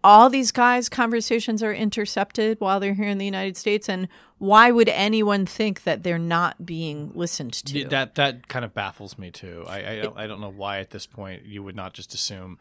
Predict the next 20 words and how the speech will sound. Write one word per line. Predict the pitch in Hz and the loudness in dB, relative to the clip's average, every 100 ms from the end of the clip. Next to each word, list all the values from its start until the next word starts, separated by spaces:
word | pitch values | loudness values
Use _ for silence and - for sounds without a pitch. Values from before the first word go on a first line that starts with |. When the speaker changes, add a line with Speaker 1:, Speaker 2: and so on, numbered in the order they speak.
| - - - _ _ | -20 -20 -20 _ _
Speaker 2:
that | 110 95 95 _ _ _ _ 127 | -10 -8 -10 _ _ _ _ -20
y-, | 110 | -16
you | 110 107 | -14 -10
can't | 147 117 | -8 -10
hide | - - 139 98 | -10 -10 -10 -10
this. | - 80 - 113 | -14 -12 -12 -12
I | |
mean, | 95 92 | -14 -14
not | 95 - | -16 -16
for | - | -20
too | - 151 | -10 -10
long | 101 - - | -10 -14 -18
anyway. | - - - - | -18 -16 -16 -10
Speaker 1:
So | - 269 | 0 2
is | 254 220 | 4 4
that | 233 - | 2 2
Kush-, | - 254 - - - | 0 -2 -2 -6 -8
Kushner | - 254 - 226 220 214 208 - _ 180 | 0 0 2 0 2 2 0 -4 _ -8
being | 190 190 185 180 | -2 -2 -2 -2
naive, | 185 175 185 202 262 294 | 0 0 2 4 4 2